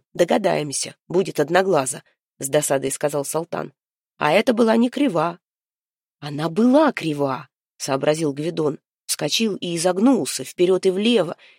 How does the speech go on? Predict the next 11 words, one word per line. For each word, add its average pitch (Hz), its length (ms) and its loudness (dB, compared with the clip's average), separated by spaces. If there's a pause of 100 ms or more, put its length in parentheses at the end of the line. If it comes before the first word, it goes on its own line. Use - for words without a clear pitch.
изображая 147 640 -2
кривобокость. 156 840 -6 (380)
«Только 302 220 4
на 302 140 8
иной 254 220 8
лад, 180 400 0 (280)
вот 214 140 2
мы 240 140 4
и 185 60 2
не 165 100 0
поняли». 185 540 0